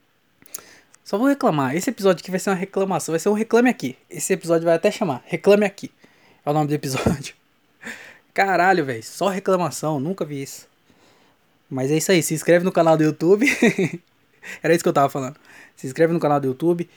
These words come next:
É, se você tá escutando pelo Spotify, tá escutando só o áudio, ou no Google Podcast, na Apple Podcast, é, se inscreve lá no canal do YouTube também, por favor.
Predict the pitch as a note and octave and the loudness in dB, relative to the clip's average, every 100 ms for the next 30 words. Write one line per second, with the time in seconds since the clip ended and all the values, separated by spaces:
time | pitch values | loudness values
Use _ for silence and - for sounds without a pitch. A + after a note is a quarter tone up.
0 | - _ C#3 B2+ C3+ D3+ C#3 F3 E3+ E3+ | -20 _ -8 -6 -4 -2 0 0 0 0
1 | E3 E3 D#3 D3+ - D3 - - D#3+ C#3+ | 2 2 2 -2 0 -2 -2 0 2 2
2 | C3+ - C#3+ C#3 - D3+ D3 E3 C#3 A#2+ | -4 -8 -8 -6 0 4 6 4 2 -4
3 | - _ _ C3+ D3 D#3 C3 C#3 E3 D3+ | -16 _ _ -6 -4 -2 -2 0 2 0
4 | B2+ - C#3+ C#3 - B2 B2 D#3+ C#3+ - | -4 -8 -4 -4 -6 -6 -2 -2 -2 -4
5 | - - D3+ - - - _ _ _ _ | -6 -6 -8 -8 -14 -20 _ _ _ _
6 | _ C3 C3 - D3+ - F3+ F3+ D3+ D3 | _ -6 -4 -2 -2 0 2 2 2 0
7 | C#3 C#3 B2+ C#3 D3+ C#3+ C#3+ F3 D#3 A3+ | 0 0 -2 -4 -6 -6 -4 -4 2 2
8 | - C#3+ C#3+ E3 | 4 2 4 4